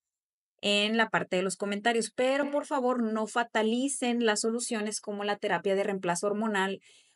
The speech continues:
o tratamientos para detener la caída del cabello o recuperar la caída del cabello como el minoxidil,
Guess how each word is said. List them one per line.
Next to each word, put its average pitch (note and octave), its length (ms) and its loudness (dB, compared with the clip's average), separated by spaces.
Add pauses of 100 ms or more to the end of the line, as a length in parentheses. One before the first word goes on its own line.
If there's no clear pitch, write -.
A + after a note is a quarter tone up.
o F3 180 2
tratamientos A#3+ 760 0
para F#3 540 4
detener F#3 640 -2
la F#3+ 120 2
caída G#3+ 260 4
del A3 160 2
cabello A3+ 380 0
o - 20 0
recuperar F3+ 500 -2
la F3+ 120 -2
caída G3+ 260 2
del G#3+ 140 0
cabello A3 380 2
como F#3 200 -2
el F#3+ 80 0
minoxidil, G3 720 -2